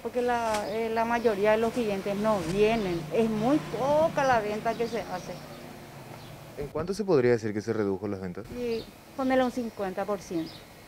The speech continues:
Speaker 1: un cincuenta por ciento, porque ahora vos no podés abrir, te peleas con la gente para que venga con su tapaboca y así.
Speaker 2: ¿Cómo fueron los primeros días de la cuarentena?
Speaker 1: Y los primeros días de la cuarentena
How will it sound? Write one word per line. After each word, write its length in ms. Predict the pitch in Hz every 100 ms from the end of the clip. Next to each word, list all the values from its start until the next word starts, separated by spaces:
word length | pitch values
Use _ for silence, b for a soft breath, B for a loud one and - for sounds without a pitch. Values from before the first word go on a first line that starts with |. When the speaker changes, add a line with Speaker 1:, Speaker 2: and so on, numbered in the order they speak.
| - - - - -
Speaker 1:
un 160 | 285
cincuenta 520 | 285 262 226 214 214
por 140 | 220 208
ciento, 260 | - 180 196
porque 220 | 196 220
ahora 220 | 196 202
vos 140 | 208 208
no 100 | 226
podés 500 | 226 185 175 220 226
abrir, 500 | 202 180 185 208 226 - - - - - 349 403 - - -
te 80 |
peleas 340 | 220 233 220 196
con 180 | 240 226
la 120 | 214
gente 260 | 202 185
para 180 | 208 214
que 160 | 220 208
venga 240 | 190 202
con 160 | 196 220
su 140 | 240
tapaboca 800 | 220 226 226 180 175 220 233 277 269 - - - - - - - - - -
y 80 | 240
así. 220 | 233 - 170 - - 330 370 427 - - - - - - - -
Speaker 2:
¿Cómo 200 | 233 311
fueron 240 | 151 139
los 120 | 139 139
primeros 440 | 147 120 127 123
días 280 | 104 107 101
de 80 | 101
la 100 | 101
cuarentena? 560 | 107 101 95 90 92
Speaker 1:
Y 60 | 277
los 160 | 320
primeros 360 | 349 311 320 349
días 180 | 330 320
de 60 |
la 100 | 339
cuarentena 680 | 339 349 339 - 320 320 330